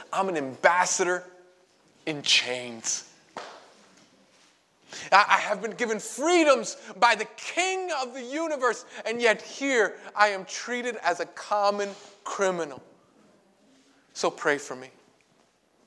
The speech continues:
You are, I, uh, th-, there are gonna be moments where we see each other in heaven,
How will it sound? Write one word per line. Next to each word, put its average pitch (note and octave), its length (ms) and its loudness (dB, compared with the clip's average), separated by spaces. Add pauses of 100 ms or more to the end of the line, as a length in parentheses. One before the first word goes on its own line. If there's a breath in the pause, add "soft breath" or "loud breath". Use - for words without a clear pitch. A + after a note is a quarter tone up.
(260 loud breath)
You C4 320 6 (180)
are, F#3 280 10 (260)
I, G3 140 6 (260)
uh, - 720 -14 (120)
th-, F#3 120 -10 (500)
there G3 240 4
are F#3 300 6
gonna F3+ 260 -2
be E3 100 -6
moments E3 360 -2
where D3+ 100 -2
we D#3+ 120 -6
see F3+ 220 -8
each F3 260 -8
other D#3 220 -2
in D3 120 -10
heaven, C3+ 400 0